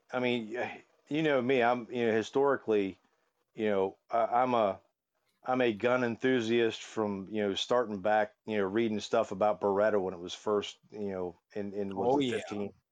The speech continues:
Speaker 1: fifteen thirties. Uh,
Speaker 2: <laughs>
Speaker 1: but
Speaker 2: Yeah.
Speaker 1: the, the air,
Speaker 2: Yeah,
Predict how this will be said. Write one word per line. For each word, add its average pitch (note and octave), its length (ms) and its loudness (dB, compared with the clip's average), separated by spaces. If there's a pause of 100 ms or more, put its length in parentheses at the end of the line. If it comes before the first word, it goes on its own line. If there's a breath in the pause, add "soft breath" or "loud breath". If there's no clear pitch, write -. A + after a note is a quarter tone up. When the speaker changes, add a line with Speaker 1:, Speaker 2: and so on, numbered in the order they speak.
(300)
Speaker 1:
fifteen A#2 380 -2
thirties. A#2 540 0 (720 soft breath)
Uh, A2 240 4
Speaker 2:
<laughs> - 100 10
Speaker 1:
but A2+ 220 4 (120)
Speaker 2:
Yeah. D#3 180 10 (140)
Speaker 1:
the, B2 220 -4
the C3 220 0
air, C3+ 180 4
Speaker 2:
Yeah, C3 60 2